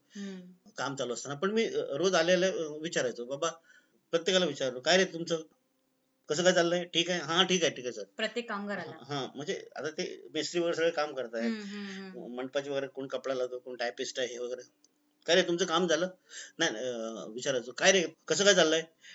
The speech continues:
Speaker 2: ठीक चाललंय? काय प्रॉब्लेम वगैरे?" "नाही." "चहा पाणी वगैरे?" "येतो." "नाही, नाही, नाही, महाराज वगैरे देतात, येतो वगैरे." तर, अं, बरं. आणि, अं, नेहमी विचारायचो, "अच्छा, बाकी पेमेंटचा काय प्रॉब्लेम?" "काय नाही."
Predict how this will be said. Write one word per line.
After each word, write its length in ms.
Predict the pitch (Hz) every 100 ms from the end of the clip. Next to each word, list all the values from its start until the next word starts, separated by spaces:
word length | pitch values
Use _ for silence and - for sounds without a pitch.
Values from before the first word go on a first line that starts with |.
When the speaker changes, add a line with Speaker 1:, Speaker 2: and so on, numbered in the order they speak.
| -
Speaker 2:
ठीक 140 | 170 180
चाललंय? 320 | 185 175 190 -
काय 120 | - 175
प्रॉब्लेम 380 | 170 165 185
वगैरे?" 240 | 180 185 185 - - - 143
"नाही." 160 | 135 - - -
"चहा 160 | 175
पाणी 180 | 170 180
वगैरे?" 280 | 180 175 202 -
"येतो." 360 | - 151 127 120
"नाही, 140 | 160
नाही, 120 | 160
नाही, 120 | 139 135
महाराज 320 | 127 143 135
वगैरे 240 | 135 127
देतात, 240 | 123 120 127
येतो 320 | 131 131 131 127
वगैरे." 240 | 127 131 - _ - - _ _ -
तर, 80 | 151
अं, 520 | 147 147 147 139 143 - - 117 113 _ 82 - 117
बरं. 240 | 139 139 123
आणि, 260 | 120 165 175
अं, 260 | 139 160 156 _ _ - -
नेहमी 260 | 156 190 208
विचारायचो, 520 | 160 147 131 127 120 - _
"अच्छा, 200 | - -
बाकी 160 | 156 175
पेमेंटचा 520 | 165 160 185 185 180
काय 80 | 170
प्रॉब्लेम?" 360 | 170 165 170 190 - - -
"काय 120 | 208
नाही." 140 | 233